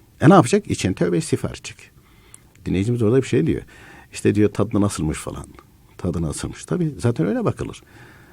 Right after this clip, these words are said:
Yani nasılmış diye bakılırsın, sonra da bedelini ödersin tabii. Bedelini ödersin. İnsanın başına ne geldiyse bu merak yüzünden gelmiştir. Ben de bakayım. Ya, ehl-i sünnet alimleri yazmışlar, koymuşlar.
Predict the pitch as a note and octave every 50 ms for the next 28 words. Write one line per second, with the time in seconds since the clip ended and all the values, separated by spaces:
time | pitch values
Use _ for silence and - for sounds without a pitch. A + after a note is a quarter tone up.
0 | _ - - - - E2 E2 F#2 F2+ E2+ - - - - - - - - - -
1 | - - C#3+ - - E2 E2 D2+ - - D#2+ C#2 A#1 C#2 D#2+ - - D2+ G#2+ -
2 | - A3 A3 F#3+ D#3 - - - - - - - - - - - - - C#2+ C2+
3 | A#1+ A#1+ D2 C#2 A1 A1 - B1+ A#1 - E2 E2+ - - - - - - - -
4 | - _ _ _ _ _ _ _ _ _ _ _ _ _ _ _ _ _ _ _
5 | _ _ _ - _ - _ - - D2+ C#2+ - C#2+ B1+ B1+ D2 - D#2 A2 G2+
6 | - - - - - - - - - - - - G#2 G#2 - B2 B2 C3 G#2+ G2+
7 | F#2 - - B2+ D#3+ G#3 - - - - - _ - - F2 D#2+ D#2+ G2 G#2+ C#3
8 | E3+ E3 - E2+ C#2+ D2+ D#2 E2 F2+ F2+ F#2 F#2 - - D2+ F#2 F#2 F#2 F2+ F2+
9 | C2 G1+ C2+ C#2 - - - - - - - - - - - - - - - A#2
10 | B2 B2 A2 A#2 G#2+ F#2 G#2 - - - D#2+ B1+ - - - - - - - -
11 | _ _ _ _ _ _ - - C3+ D#3 E3 E3 D#3 G3 E3+ - - F3+ - -
12 | B2+ G#2 G2+ F#2+ A#2+ C#3 D#3+ E3+ C3+ A2+ G#2 - - F#3 F#3 - - G#3 F3 -
13 | - - A2